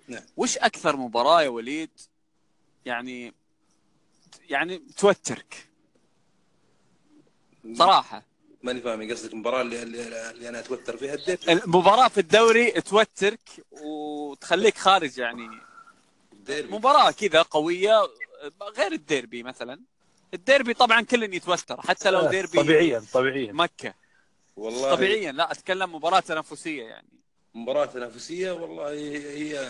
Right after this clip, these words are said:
Speaker 1: هي ال-، الميلان. صحيح إن ال-، إن لاتسيو يعني ك-، انتصر على الميلان انتصار ساحق،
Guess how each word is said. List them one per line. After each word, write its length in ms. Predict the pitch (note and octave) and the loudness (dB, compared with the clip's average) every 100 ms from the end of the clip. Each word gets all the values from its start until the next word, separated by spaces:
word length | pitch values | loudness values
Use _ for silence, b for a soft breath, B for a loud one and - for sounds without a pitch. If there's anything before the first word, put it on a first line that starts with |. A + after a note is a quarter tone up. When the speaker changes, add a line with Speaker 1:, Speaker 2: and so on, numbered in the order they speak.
| A#2+ | -10
Speaker 1:
هي 200 | B2 C#3+ | -12 -10
ال-، 140 | C3 A#2 | -10 -10
الميلان. 680 | B2+ B2+ E3+ C#3 A#2 A2+ | -12 -8 -8 -6 -8 -10
صحيح 380 | A#2 C#3+ E3+ D3 | -10 -6 -6 -6
إن 140 | D3 C#3 | -8 -10
ال-، 240 | B2+ A#2 A#2 A2+ - _ _ A#2+ | -10 -14 -20 -20 -20 _ _ -20
إن 380 | A#2 A2+ A2 | -20 -20 _
لاتسيو 640 | A#2 B2+ - A#2 G#2+ G#2 G#2 | -12 -12 -12 -16 -16 -16 -18
يعني 320 | G#2 G#2 G2 | -18 -18 -20
ك-، 120 | - F#2+ - - _ _ _ | -20 -20 -20 -20 _ _ _
انتصر 340 | - - B2 | -12 -6 -4
على 100 | A2 | -4
الميلان 240 | A#2+ A#2 | -6 -8
انتصار 320 | G#2+ - A2+ G#2+ | -10 -10 -10 -6
ساحق، 360 | B2 A2+ A#2 | -6 -6 -8